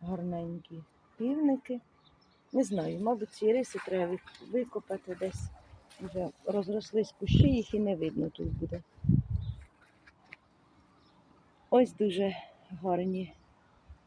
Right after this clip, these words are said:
е, водозбір еквілегії. Оці спіднички, як у балерини, ніби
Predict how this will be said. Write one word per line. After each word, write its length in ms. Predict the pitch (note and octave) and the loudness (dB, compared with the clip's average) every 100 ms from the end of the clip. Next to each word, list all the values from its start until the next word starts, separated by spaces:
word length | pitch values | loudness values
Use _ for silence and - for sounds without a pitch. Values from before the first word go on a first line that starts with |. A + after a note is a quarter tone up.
| _ _ - - | _ _ -20 -12
е, 480 | E3 E3 D#3+ D#3+ D#3 D#3 D#3 _ _ - - - E3 | -8 -6 -6 -6 -6 -8 -12 _ _ -8 -8 -14 -10
водозбір 640 | E3 E3+ D3+ D3 E3+ D#3 - - | -2 -2 -4 0 0 0 -10 -20
еквілегії. 760 | - D#3 D3+ D#3 D3 - - - - _ _ - _ _ _ - | -8 -4 0 2 0 -6 -16 -18 -20 _ _ -20 _ _ _ -20
Оці 320 | - - E3+ | -18 -10 -10
спіднички, 1040 | - - F3+ D#3+ F3 F3+ G#3 G3 - - E3 | -10 -10 -8 -6 -4 -2 -2 -2 -10 -4 -2
як 200 | E3 - - - - | 0 -2 -10 -20 -14
у 60 | |
балерини, 720 | E3+ F3+ F3+ F3 F3 F3 E3 E3 | -4 2 4 4 4 2 0 -2
ніби 400 | E3+ D#3 D#3 | -4 -6 -10